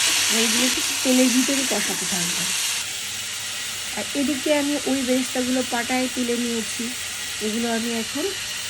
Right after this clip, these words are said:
বেটে ফেলবো। ওদিকে কষাতে থাকুক, এদিকে আমার বেরেস্তাটা বাটা কমপ্লিট। আবার এখন ডাঁটা, কাঁঠালের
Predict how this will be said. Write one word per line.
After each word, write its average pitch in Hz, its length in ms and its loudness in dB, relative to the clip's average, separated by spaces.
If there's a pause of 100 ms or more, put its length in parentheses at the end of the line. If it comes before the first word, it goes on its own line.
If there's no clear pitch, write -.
বেটে 226 220 0
ফেলবো। 180 360 -4 (500)
ওদিকে 294 300 0
কষাতে 285 380 -4
থাকুক, 349 400 -4 (420)
এদিকে 214 340 -6
আমার 208 280 -2 (400)
বেরেস্তাটা 240 540 -6 (560)
বাটা 381 220 0
কমপ্লিট। 202 560 -6 (2500)
আবার 311 180 4
এখন 262 440 4
ডাঁটা, 240 320 4 (840)
কাঁঠালের 208 380 2